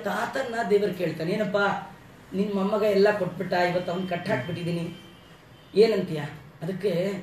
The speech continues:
ಪ್ರಹ್ಲಾದ ರಾಜರಂತಾರೆ, "ತ್ವಯೈವ ದತ್ತಂ" ಅಂತಾರೆ, "ನೀನೇ ಕೊಟ್ಟದ್ದು ಸ್ವಾಮಿ,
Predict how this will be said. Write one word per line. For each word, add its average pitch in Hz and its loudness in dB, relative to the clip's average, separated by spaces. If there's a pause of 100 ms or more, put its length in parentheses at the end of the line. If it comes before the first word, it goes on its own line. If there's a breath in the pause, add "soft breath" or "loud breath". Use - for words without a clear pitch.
(560)
ಪ್ರಹ್ಲಾದ 165 -2
ರಾಜರಂತಾರೆ, 156 -2
"ತ್ವಯೈವ 254 2 (120)
ದತ್ತಂ" 170 0
ಅಂತಾರೆ, 139 -10 (800)
"ನೀನೇ 349 2
ಕೊಟ್ಟದ್ದು 277 2
ಸ್ವಾಮಿ, 147 -4